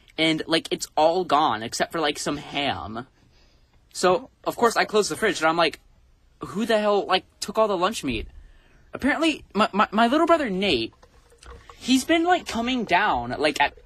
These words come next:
Speaker 1: like, two in the morning and, like, just grabbing, like, a handful of pepperoni and eating it as a snack.
Speaker 2: <laughs> Okay,
Speaker 1: Yeah.
Speaker 2: don't get me wrong,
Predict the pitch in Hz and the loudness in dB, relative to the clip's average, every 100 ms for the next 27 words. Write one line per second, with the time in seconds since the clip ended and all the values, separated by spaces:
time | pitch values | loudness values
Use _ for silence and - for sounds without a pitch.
0 | _ - 185 - - 220 254 277 233 175 | _ -2 -2 0 -4 -2 0 2 2 2
1 | 185 160 113 120 151 180 180 180 - - | 2 0 -4 -6 -4 0 2 0 -6 -20
2 | - - - - 165 143 160 175 208 247 | -20 -10 -6 -6 -8 -2 2 4 2 -2
3 | 254 247 196 196 196 190 208 - 220 202 | -4 0 0 0 -4 -2 -4 -6 -6 -6
4 | - 214 202 185 135 135 147 131 117 - | -6 -6 0 2 2 0 0 -4 -6 -8
5 | 143 165 185 190 156 160 135 - 151 135 | -8 -2 0 0 0 -2 -6 -6 -2 -2
6 | 98 - - _ - _ _ _ _ _ | -4 -8 -14 _ -20 _ _ _ _ _
7 | - _ _ _ - - - 554 - _ | -20 _ _ _ -8 -6 -2 -2 -2 _
8 | - - - - - 233 233 175 - - | -20 -20 -20 -16 -8 -4 -2 -2 -4 0
9 | 370 392 233 202 254 233 226 | 4 6 4 -2 -2 -4 -4